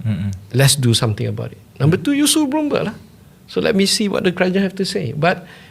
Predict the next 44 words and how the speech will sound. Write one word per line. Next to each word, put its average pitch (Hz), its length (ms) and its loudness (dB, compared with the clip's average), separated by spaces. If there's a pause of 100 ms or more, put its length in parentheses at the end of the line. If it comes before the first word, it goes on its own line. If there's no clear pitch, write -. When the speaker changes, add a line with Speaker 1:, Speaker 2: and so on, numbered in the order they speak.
(100)
Speaker 2:
apa - 280 0
yang 196 200 6
heran 226 500 4
ialah 262 420 4 (580)
pihak, 180 520 2
uh, 139 720 6 (220)
opposition, 151 520 2 (500)
pembangkang, 147 640 2 (400)
senyap 359 500 4
langsung. 359 760 2 (140)
Speaker 1:
Yelah, 143 220 4
dia 185 140 0
sibuk 185 480 0
pasal 160 600 2
tiang 170 340 0
gold 170 280 2
dah 165 120 2
tak 165 240 0
ada. 240 80 -2 (440)
Speaker 2:
Yelah, 349 280 4
Speaker 1:
Hmm. 311 80 4
Speaker 2:
tapi 339 120 2 (140)
kita 339 380 0
Speaker 1:
Dia 240 140 4
Speaker 2:
pula 180 120 6
Speaker 1:
dah 180 120 4
kata 180 240 4
Speaker 2:
yang, 202 260 4
Speaker 1:
penat 226 240 4
kita 208 180 -2
Speaker 2:
you 220 100 4
know. 190 100 4
Speaker 1:
jadi 190 160 4
de 180 160 0
facto 196 360 0
pembangkang 196 600 2
ni. 262 100 2
Banyak 208 280 2
isu, 233 320 0
Speaker 2:
So, 247 100 0
Speaker 1:
banyak 226 160 4
Speaker 2:
bagi 285 80 2
Speaker 1:
isu 277 80 2
Speaker 2:
saya, - 120 4